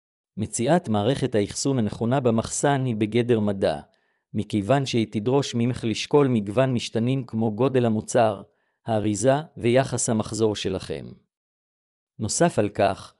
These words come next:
בחירת מערכת אחסון מושפעת לרוב מהנפח העצום של הסחורה שאתם עובדים איתה, מכיוון ששיטות מסוימות מתאימות יותר לכמויות מלאי קטנות יותר. מהי מערכת אחסון למחסן?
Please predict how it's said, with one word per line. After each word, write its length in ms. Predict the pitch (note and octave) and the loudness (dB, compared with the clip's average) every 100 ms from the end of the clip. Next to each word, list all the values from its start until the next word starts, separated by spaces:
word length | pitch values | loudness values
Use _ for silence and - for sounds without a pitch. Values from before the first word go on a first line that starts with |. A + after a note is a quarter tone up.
| _ - | _ -8
בחירת 440 | G#2+ A2+ C3 D#3 | -4 0 2 2
מערכת 460 | A2+ G#2+ C#3+ B2 G2+ | 0 0 0 -4 -6
אחסון 360 | - - C#3+ | -8 -2 0
מושפעת 520 | B2 G#2+ - C#3 D3+ A#2+ | 0 -4 0 0 2 2
לרוב 360 | A#2 C#3 C3+ | 4 2 2
מהנפח 500 | A#2 A2 G#2 D#3 D3+ | 0 0 0 -2 2
העצום 360 | A2+ G2+ D#3 D#3 | 0 0 -2 -2
של 160 | C3+ | 0
הסחורה 440 | G#2+ - - G#2+ C#3 | 0 -2 -2 2 2
שאתם 360 | - A2 C#3 | 2 0 0
עובדים 380 | A#2+ G2+ G#2+ B2 | -2 -2 -2 -2
איתה, 340 | G#2 - F2+ A#1 _ _ _ _ | -2 -2 -4 -6 _ _ _ _
מכיוון 500 | G#2+ - G#2+ G#2 C3 | -8 -2 0 2 0
ששיטות 480 | C3 G#2+ A2 C#3+ C#3 | -2 -6 0 0 0
מסוימות 680 | A#2 - A2+ G#2 A2+ D3+ C#3 | -2 -2 0 0 0 -2 -4
מתאימות 480 | B2 A#2 A2+ D#3+ C3 | -4 -2 -2 -2 -2
יותר 300 | - D3 D3 | 0 2 2
לכמויות 600 | A2 A#2 A2 A#2 C3+ A#2+ | 0 0 2 2 2 0
מלאי 320 | A2+ A2+ A#2 | 0 0 0
קטנות 500 | - - A2 G#2+ G#2 | -2 -2 0 -2 -4
יותר. 420 | F#2 - C2+ B1+ - _ _ _ _ _ _ _ _ _ - | -6 -6 -6 -8 -14 _ _ _ _ _ _ _ _ _ -4
מהי 280 | G#2+ B2 D#3+ | 2 2 4
מערכת 520 | A#2 G#2 C#3 C3 - | 2 2 0 -2 -4
אחסון 400 | - - A2 A#2+ | -6 -4 0 2
למחסן? 800 | G#2 G2+ - - G#2+ G#2 A2+ | 2 0 -4 -4 -4 -4 -6